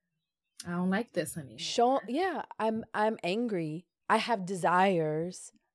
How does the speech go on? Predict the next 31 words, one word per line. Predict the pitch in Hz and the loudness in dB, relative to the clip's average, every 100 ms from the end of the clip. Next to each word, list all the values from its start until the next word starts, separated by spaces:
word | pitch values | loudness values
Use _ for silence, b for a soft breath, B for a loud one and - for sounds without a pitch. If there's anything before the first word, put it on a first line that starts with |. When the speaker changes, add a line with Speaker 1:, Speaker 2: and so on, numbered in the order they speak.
| - | 0
Speaker 2:
I | 196 | 2
want | 202 220 214 - - | 4 2 2 -2 -2
to, | 233 | 0
people | 180 - 240 - 202 | 0 -4 -8 -6 -6
to | 185 | -6
show | - 196 185 | -2 2 2
up | 185 | 2
for | - 190 | -2 -6
me | 180 180 170 - | -6 -6 -6 -8
in | 180 | -8
a | 165 | -6
particular | - - 180 - 165 160 | -8 -10 -10 -8 -8 -8
way. | 151 160 151 143 b b b | -4 -2 -2 -6 b b b
And | 170 185 | -2 0
I've, | 196 170 - | 0 -2 0
I've | 185 180 | 2 2
just | 185 170 - - _ | -4 -6 -10 -16 _
swallowed | 170 156 151 151 147 | 0 2 2 0 0
that | 147 - | -2 -2
for | - 151 | -6 -6
a | |
long | 143 156 156 151 | -6 -4 -4 -4
time | 143 156 147 147 | -6 -6 -4 -4
in | 139 | -4
the, | 139 139 | -6 -6
in | 165 151 | -6 -4
the | |
Speaker 1:
Yeah. | 147 147 143 | -4 -4 -4
Speaker 2:
name | 143 139 | -6 -6
of, | 135 131 131 b b b b - | -6 -8 -12 b b b b -6
um, | 151 139 131 131 | -4 -4 -6 -10